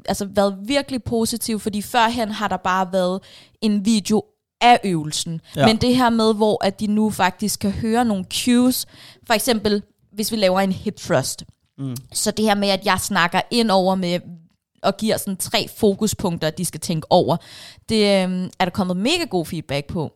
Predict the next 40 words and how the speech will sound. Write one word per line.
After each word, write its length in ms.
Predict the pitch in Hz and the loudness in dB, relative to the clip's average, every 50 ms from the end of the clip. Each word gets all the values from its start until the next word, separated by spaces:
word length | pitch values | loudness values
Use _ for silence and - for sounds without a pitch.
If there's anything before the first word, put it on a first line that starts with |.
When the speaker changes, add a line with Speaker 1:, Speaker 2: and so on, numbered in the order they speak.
| _ _ - | _ _ -6
Speaker 2:
Okay, 240 | 156 147 - 151 147 | -6 -2 0 0 0
så 140 | - - 131 | 0 0 2
du 80 | 131 | 4
har 60 | 131 131 | 6 6
også 200 | 139 135 113 127 | 6 4 4 2
lagt 180 | 120 120 - | 2 2 0
dem 100 | - 131 | 0 0
ind 180 | 135 135 127 127 | 0 0 0 -2
på 220 | 127 123 117 117 | -2 0 0 -2
selve, 640 | 123 - 120 120 123 - 113 113 - - - - - - 156 165 185 - _ _ - | -2 -2 -4 -4 -2 -4 -4 -4 -4 -4 -6 -8 -10 -12 -16 -18 -20 -20 _ _ -6
på 100 | 113 101 | -4 -2
appen 320 | 117 131 131 147 139 131 - - _ _ | -2 -2 -2 -4 -8 -8 -10 -16 _ _
Speaker 1:
Ja. 80 | - - - | -4 -2 0
Speaker 2:
til, 360 | 127 123 120 113 110 110 - | 2 0 0 0 0 -2 -2
øh, 200 | - - - 127 139 147 - | -4 -4 -6 -6 -6 -4 -4
okay. 200 | 160 180 226 220 233 | -4 -4 -2 0 2
Speaker 1:
Ja, 80 | 311 320 311 320 | 2 2 2 2
lige 100 | 392 392 | 0 -2
præcis. 360 | 381 - - 254 233 - - - - | -4 -4 -2 -2 -4 -4 -6 -4 -2
Speaker 2:
Alle 200 | 143 156 175 180 | 0 2 2 2
sammen, 300 | - 165 147 147 143 127 | 0 0 0 0 -2 -2
eller 100 | 113 113 | -2 -2
hvad? 80 | 120 139 - _ _ _ _ _ _ _ _ _ _ _ _ _ _ _ _ _ _ _ _ _ _ _ - | -2 -4 -6 _ _ _ _ _ _ _ _ _ _ _ _ _ _ _ _ _ _ _ _ _ _ _ 2
Speaker 1:
Ja, 180 | 254 277 277 - | 4 4 6 6
altså, 280 | 226 233 - 247 233 202 - _ | 4 2 2 -2 -2 -2 -4 _
det, 200 | 254 254 247 214 - | -2 -2 -2 -2 -2
nå, 100 | 233 240 | -2 -2
men 100 | 233 233 | -2 -2
det 120 | 226 269 254 | 0 0 2
er 120 | 247 262 | 2 2
så 140 | 254 - 240 | 0 -4 -6
smart 320 | - 269 226 202 214 - | -4 -2 -2 -2 0 0
derinde, 340 | 254 240 226 226 226 233 226 | -2 0 0 0 0 -2 -4
at 140 | 208 - - | -4 -2 -2
det 80 | 226 | 0
er 100 | 214 214 | 0 0
nemlig 320 | 226 226 226 233 233 240 220 | 0 0 -2 -2 -2 -2 -2
bare, 400 | 208 202 202 214 220 202 - - | 0 0 2 0 0 -2 -2 -2
at, 260 | 196 196 190 - - | -2 -2 -2 -2 -4
øh, 280 | 196 190 185 185 190 | -2 -2 0 -2 -2